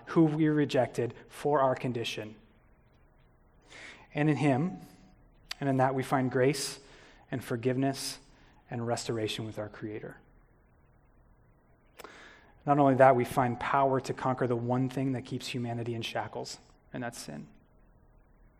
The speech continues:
In Christ's sinless life, death, and resurrection, he broke the bonds of sin, freeing us from our slavery to sin, so that we could be free to be restored,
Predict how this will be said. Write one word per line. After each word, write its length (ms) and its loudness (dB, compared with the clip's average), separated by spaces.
In 100 -2
Christ's 560 0
sinless 520 2
life, 380 0
death, 320 2
and 160 0
resurrection, 680 0
he 160 -6
broke 540 4
the 80 0
bonds 600 4
of 140 -2
sin, 380 -4
freeing 680 6
us 160 6
from 240 2
our 100 4
slavery 440 -2
to 80 -6
sin, 280 -12
so 140 -6
that 100 2
we 100 2
could 120 -2
be 100 0
free 340 -2
to 140 -6
be 100 0
restored, 480 -4